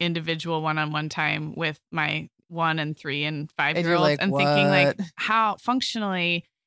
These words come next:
Speaker 1: how do I do that? I mean, there were little
Speaker 2: Right.
Speaker 1: times that I, you know, the baby would be down for a nap and I'd try and say, "Okay, I'm gonna do a puzzle for fifteen minutes before moving on to this other thing." And, and I, I,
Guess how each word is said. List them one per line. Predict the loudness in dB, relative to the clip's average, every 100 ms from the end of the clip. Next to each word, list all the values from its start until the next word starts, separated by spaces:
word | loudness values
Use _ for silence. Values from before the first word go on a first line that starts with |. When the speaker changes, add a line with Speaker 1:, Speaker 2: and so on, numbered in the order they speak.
| _ _ -2
Speaker 1:
how | 2 4
do | 2
I | 0
do | 0 -2
that? | 0 0 2
I | 4
mean, | 4 2
there | 2 2
were | 2
little | 2 2 2
Speaker 2:
Right. |
Speaker 1:
times | 2 2 2 2
that | 2
I, | 2
you | 2
know, | 0
the | 0
baby | 0 2 2 2
would | 0
be | 0
down | 0 -2
for | 0 -2
a | 0
nap | 2 0 0
and | -4 -2
I'd | -2 -4 -4
try | -4
and | -4
say, | -6 -6
"Okay, | -8 -8
I'm | -6 -6
gonna | -6
do | -6
a | -8
puzzle | -6 -8 -6 -6 -8 -10
for | -16
fifteen | -12 -14 -12 -8
minutes | -6 -6 -6 -10 -18 _ _ _ _ -10
before | -8 -2 0 2 0 -2
moving | -4 -4 -2 -2
on | -2
to | -4 -6 -6 -10
this | -6
other | -4 -4
thing." | -2 2 4 2
And, | 0 -2
and | 0 0
I, | -2 0
I, | 0